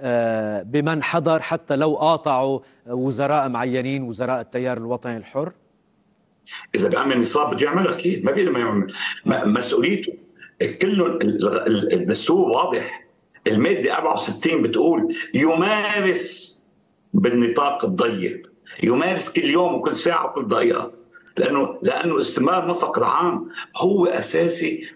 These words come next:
Speaker 2: بالموضوع الدستوري. لا يمكن لأحد أن يعطل النفق العام، لا يمكن. و-، وإذا ما مارس بيكون مسؤول،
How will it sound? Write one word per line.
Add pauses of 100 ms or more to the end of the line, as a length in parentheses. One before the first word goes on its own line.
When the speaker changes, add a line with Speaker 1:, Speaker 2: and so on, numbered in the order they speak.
Speaker 2:
بالموضوع
الدستوري. (300)
لا
يمكن
لأحد
أن
يعطل
النفق
العام، (180)
لا
يمكن. (720)
و-،
وإذا
ما
مارس (760)
بيكون
مسؤول،